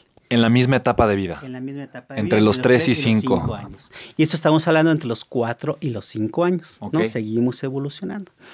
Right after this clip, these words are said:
Speaker 2: Entonces, seguimos evolucionando y entre los cuatro y los cinco años, eh, la interpretación es, "¿Verdad que sí me quieren?". Y la respuesta es, "Ya cállate, nos tienes hasta el gorro", ¿no?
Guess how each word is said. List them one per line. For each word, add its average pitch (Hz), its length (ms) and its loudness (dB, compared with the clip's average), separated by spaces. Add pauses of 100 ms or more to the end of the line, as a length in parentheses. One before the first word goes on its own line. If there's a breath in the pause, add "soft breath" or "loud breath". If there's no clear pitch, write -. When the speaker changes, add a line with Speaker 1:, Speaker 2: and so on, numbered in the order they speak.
(240 loud breath)
Speaker 2:
Entonces, 208 300 4
seguimos 202 380 6
evolucionando 175 600 4
y 180 80 4
entre 139 200 0
los 123 140 -4
cuatro - 320 -8
y 160 40 2
los 147 80 0
cinco 165 400 0
años, 131 360 0 (600 soft breath)
eh, 123 320 -4 (100)
la 143 100 0
interpretación 135 880 0
es, 147 280 -2 (240)
"¿Verdad 180 240 -4
que 226 140 0
sí 226 160 -2
me 220 160 0
quieren?". 233 500 -2 (180)
Y - 80 -10
la 123 80 -2
respuesta 135 560 -8
es, 147 260 -4 (320 loud breath)
"Ya 208 180 -4
cállate, 196 560 0
nos 180 120 0
tienes 196 380 -4
hasta 175 200 -4
el 165 120 0
gorro", 190 400 2
¿no? 165 160 0